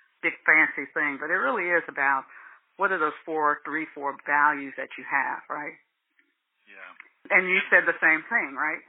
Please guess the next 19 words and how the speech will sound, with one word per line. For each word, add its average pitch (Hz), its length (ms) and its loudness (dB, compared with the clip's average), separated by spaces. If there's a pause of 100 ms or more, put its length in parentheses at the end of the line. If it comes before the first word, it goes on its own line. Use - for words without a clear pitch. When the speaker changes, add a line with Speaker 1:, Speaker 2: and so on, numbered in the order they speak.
(1040)
Speaker 2:
Totally. 123 400 -8
And 117 220 -8
the 127 140 -8 (520)
one 156 160 -10
last 131 320 -2
thing 127 160 -16
that 117 140 -10
I 117 500 -6 (400)
believe, 110 540 -12 (100)
and 107 80 -16
I 110 140 -12
like 113 260 -8
the 104 140 -16 (580)
will 110 240 -14 (160)
or 101 160 -18 (160)
skill, 92 380 -20 (100)
and 101 80 -20
I'm 95 160 -20
gonna 95 240 -20